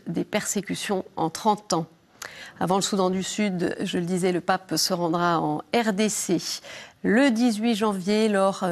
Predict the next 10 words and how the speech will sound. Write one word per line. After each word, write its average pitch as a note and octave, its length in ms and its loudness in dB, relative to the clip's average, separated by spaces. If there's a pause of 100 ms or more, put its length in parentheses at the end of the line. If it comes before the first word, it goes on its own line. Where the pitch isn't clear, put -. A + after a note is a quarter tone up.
de E3+ 120 -2
l'audience F3+ 520 0
générale, F3+ 460 0
François G#3 560 2
a F3 60 4
invité B3+ 680 4 (260)
les B3 140 4
fidèles A#3 400 4
à G#3+ 60 2
prier A3 400 2